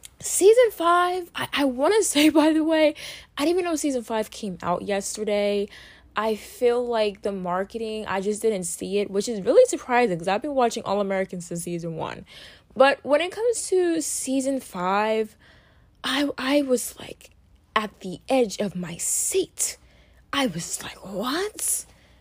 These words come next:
Ooh, wait till my homecoming when I'm about to record after this. Ooh, child." So <laughs> let's start off with Spence and Olivia. Um, you know,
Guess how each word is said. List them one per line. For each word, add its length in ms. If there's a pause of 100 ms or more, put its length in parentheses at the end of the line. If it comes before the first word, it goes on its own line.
(220)
Ooh, 360 (340)
wait 180
till 140
my 180
homecoming 680
when 140
I'm 120
about 160
to 100
record 260
after 220
this. 560
Ooh, 180
child." 440 (340)
So 280
<laughs> 60
let's 180
start 300
off 220
with 320 (680)
Spence 500
and 140
Olivia. 720
Um, 540 (260)
you 140
know, 540